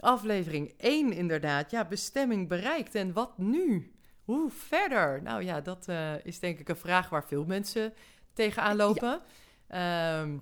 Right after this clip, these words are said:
Speaker 1: eerst die bestemming bereiken, dat is al een ding waar mensen tegenaan lopen.
Speaker 2: Ja.
Speaker 1: En, en dan,
Speaker 2: Ja.
Speaker 1: ja, dan ben je er.
Speaker 2: Ja.
Speaker 1: Maar ja, eigenlijk
Speaker 2: Ja,
Speaker 1: ben je
Speaker 2: waar
Speaker 1: er dan
Speaker 2: dan?
Speaker 1: dus nog niet. Nee,
Speaker 2: Waar
Speaker 1: ja.
Speaker 2: ben je dan?
Speaker 1: <laughs>
Speaker 2: Ja,
Speaker 1: Ja,
Speaker 2: precies.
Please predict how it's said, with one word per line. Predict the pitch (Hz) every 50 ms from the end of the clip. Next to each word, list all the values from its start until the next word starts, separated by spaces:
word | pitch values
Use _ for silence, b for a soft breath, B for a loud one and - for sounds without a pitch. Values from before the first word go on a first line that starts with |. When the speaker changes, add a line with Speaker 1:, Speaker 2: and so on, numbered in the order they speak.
| - - - -
Speaker 1:
eerst | 170 180 180 - -
die | 160
bestemming | - - - 160 170 190 190
bereiken, | 175 175 185 190 185 190 185 185 175
dat | 160 156 151
is | -
al | 175 170 180 180 - -
een | 185 180 180
ding | 185 190 180 185
waar | 180 180 185
mensen | 185 180 180 180 - 190 -
tegenaan | 185 180 180 180 - - - 180 185 180
lopen. | 185 180 180 175 180 208
Speaker 2:
Ja. | 190 - 190 202 -
Speaker 1:
En, | - 170 165 -
en | - 170 160 160 156
dan, | 175 170 165
Speaker 2:
Ja. | 190 208 156
Speaker 1:
ja, | 170 180 175
dan | 156 151
ben | 151 185
je | 208 180
er. | 151 175 220 277 - b b b
Speaker 2:
Ja. | 180 156 180 214 247 - - - -
Speaker 1:
Maar | 180 196
ja, | 170
eigenlijk | 175 226 208 180 156 -
Speaker 2:
Ja, | 233
Speaker 1:
ben | 294 269
je | 208
Speaker 2:
waar |
Speaker 1:
er |
dan | 180 180
Speaker 2:
dan? | 170 170
Speaker 1:
dus | 156 -
nog | - 180 165
niet. | 180 165 147 139 - - -
Nee, | 277 233 175
Speaker 2:
Waar | 190 240
Speaker 1:
ja. | 220
Speaker 2:
ben | 220 220 202
je | 175 170
dan? | 151 143 139
Speaker 1:
<laughs> | - - -
Speaker 2:
Ja, | - 247
Speaker 1:
Ja, | 196 196 190 170
Speaker 2:
precies. | 175 - 196 - 180 156 -